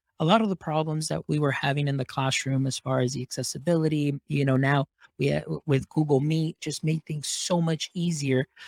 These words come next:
So, I just wanna know, you know, how, uh, how has the pandemic helped Google for Education become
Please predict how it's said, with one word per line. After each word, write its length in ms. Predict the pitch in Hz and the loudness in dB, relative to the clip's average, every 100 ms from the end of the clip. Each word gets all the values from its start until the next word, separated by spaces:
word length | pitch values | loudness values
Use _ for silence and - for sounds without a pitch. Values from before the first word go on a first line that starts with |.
| - | -10
So, 400 | - 208 185 185 - | -2 2 2 2 2
I 100 | 185 | 2
just 240 | 208 - | 2 -4
wanna 180 | 208 175 | -2 -2
know, 420 | 156 147 147 143 | 2 2 2 2
you 200 | 143 147 | 0 -2
know, 400 | 143 139 135 139 - _ - | 0 0 2 0 -4 _ -6
how, 640 | - - 180 196 208 220 - _ - | -2 0 2 2 2 0 -6 _ -4
uh, 260 | 147 147 156 _ | -2 -4 -8 _
how 240 | - 196 | 0 0
has 400 | 208 - 202 170 - | 2 2 0 0 -4
the 80 | 165 | -6
pandemic 640 | - 151 156 151 151 160 | -4 -4 -2 -2 0 -2
helped 340 | - 160 156 - - | -4 -2 -2 -4 -2
Google 360 | 165 170 170 | 2 4 2
for 160 | 160 165 | 0 2
Education 720 | 147 - 147 160 151 - 156 - - - - | 2 2 -4 -2 -2 0 -4 -4 -20 -20 -4
become 460 | 170 - 175 170 | -4 -2 0 0